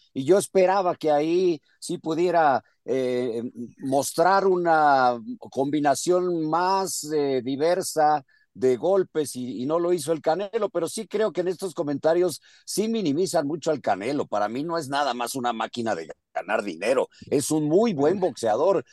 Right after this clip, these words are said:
Y dice, dice Faitelson, "Yo esperaba más". No, mi querido Faitelson, no esperabas más,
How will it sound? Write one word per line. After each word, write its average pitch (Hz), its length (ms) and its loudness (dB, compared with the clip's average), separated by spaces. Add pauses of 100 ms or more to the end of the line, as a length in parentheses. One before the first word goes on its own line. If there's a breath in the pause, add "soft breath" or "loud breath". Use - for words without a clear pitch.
(140 soft breath)
Y 151 100 -2
dice, 226 480 0
dice 175 840 2 (100)
Faitelson, 160 560 2
"Yo 208 120 0 (280)
esperaba 190 460 0
más". 208 280 -2 (240 soft breath)
No, 269 280 0
mi 226 120 -8
querido 226 360 0
Faitelson, 208 580 -2
no 208 80 -6
esperabas 196 600 -2
más, 160 300 -2